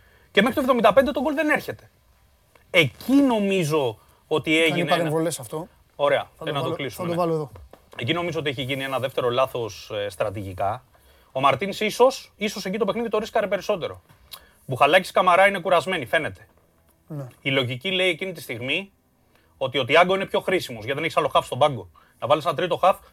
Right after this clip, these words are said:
Speaker 1: όπως το κάνει αντίστοιχα ο Πάμπλο Γκαρσία που βάζει τον Τσιγκάρα.
Speaker 2: Μμμ.
Speaker 1: Και αντί να αποβάζει τον Τσιγκάρα, ο οποίος παίζει πιο κεντρικά από τον Ουάρντα,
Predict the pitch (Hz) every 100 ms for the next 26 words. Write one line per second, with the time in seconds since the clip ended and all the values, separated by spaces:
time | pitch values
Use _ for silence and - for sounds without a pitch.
0 | _ - 185 208 185 220 202 208 220 220
1 | 220 202 233 233 220 202 269 226 214 226
2 | 202 196 262 226 110 _ _ _ 160 160
3 | 156 165 226 233 240 240 214 180 202 185
4 | 170 - 208 170 240 247 226 196 185 156
5 | 135 120 120 143